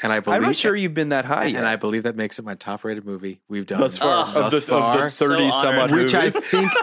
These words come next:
Speaker 3: <laughs> So honored to
Speaker 1: I
Speaker 3: be here.
Speaker 1: think it supplants
Speaker 2: <laughs> Oh my
Speaker 1: Eyes Wide
Speaker 2: God.
Speaker 1: Shut, or at least in my head,
Speaker 2: Oh my
Speaker 1: that's,
Speaker 2: God.
Speaker 1: that's the
Speaker 2: That
Speaker 1: number one movie.
Speaker 2: Ugh.
Speaker 1: But, um, I actually, and, and the point I was gonna make before you decided you love this movie too, Phil,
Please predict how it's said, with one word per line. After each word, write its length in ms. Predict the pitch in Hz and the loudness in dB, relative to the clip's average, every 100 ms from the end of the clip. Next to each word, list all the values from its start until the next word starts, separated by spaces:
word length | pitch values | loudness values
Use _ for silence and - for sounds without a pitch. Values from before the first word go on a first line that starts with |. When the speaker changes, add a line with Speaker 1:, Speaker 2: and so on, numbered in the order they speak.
| - | 0
Speaker 3:
<laughs> 180 | - | 0
So 340 | - - - 330 | 0 2 2 2
honored 360 | 294 285 277 - | 2 0 -2 0
to 80 | 147 | 2
Speaker 1:
I 80 | |
Speaker 3:
be 100 | 117 | 2
here. 120 | 110 117 | 0 2
Speaker 1:
think 240 | 180 180 | 2 2
it 140 | 226 - | 0 2
supplants 920 | 175 - 180 175 170 160 - - - - - | 0 2 2 2 0 -2 -2 -4 -6 -12 -20
Speaker 2:
<laughs> 220 | - - | -20 -6
Oh 40 | |
my 80 | - | 0
Speaker 1:
Eyes 260 | 160 165 160 | 2 2 2
Wide 240 | 160 165 | 2 2
Speaker 2:
God. 60 | - | 0
Speaker 1:
Shut, 360 | 147 - 165 165 | -2 0 0 0
or 60 | |
at 60 | 156 | 0
least 220 | 147 - | 0 -2
in 60 | 147 | -2
my 140 | 131 | -2
head, 340 | 117 135 139 147 | -2 -2 0 0
Speaker 2:
Oh 40 | |
my 120 | 151 | 0
Speaker 1:
that's, 140 | 98 - | -2 0
Speaker 2:
God. 140 | 95 | 0
Speaker 1:
that's 200 | 147 190 | 0 -2
the 120 | - - | 0 0
Speaker 2:
That 60 | |
Speaker 1:
number 160 | 143 147 | 2 0
one 220 | 147 147 | 0 0
movie. 360 | 147 135 127 127 | 2 2 2 0
Speaker 2:
Ugh. 120 | - - - _ _ | -6 -12 -20 _ _
Speaker 1:
But, 320 | 127 151 143 143 | -2 0 0 0
um, 320 | 135 131 131 - | -2 -2 -4 -6
I 160 | 131 - | -6 -2
actually, 440 | 127 131 - 151 | -2 -2 -2 0
and, 80 | 156 | 0
and 260 | 170 170 190 | 2 0 0
the 80 | 151 | 0
point 260 | - 294 | 0 2
I 60 | 330 | 2
was 100 | 247 | 2
gonna 140 | 190 | 0
make 440 | 147 131 117 - - _ _ - - - _ _ _ _ _ - | 2 0 0 -6 -20 _ _ -20 -20 -20 _ _ _ _ _ -4
before 360 | 151 156 147 | 0 2 2
you 100 | 139 | 2
decided 360 | 131 127 127 120 | 0 0 0 0
you 60 | 120 | 0
love 140 | 117 | -2
this 140 | 110 | -2
movie 160 | 120 107 | -4 -4
too, 160 | 123 113 | -4 -4
Phil, 320 | 101 95 | -4 -6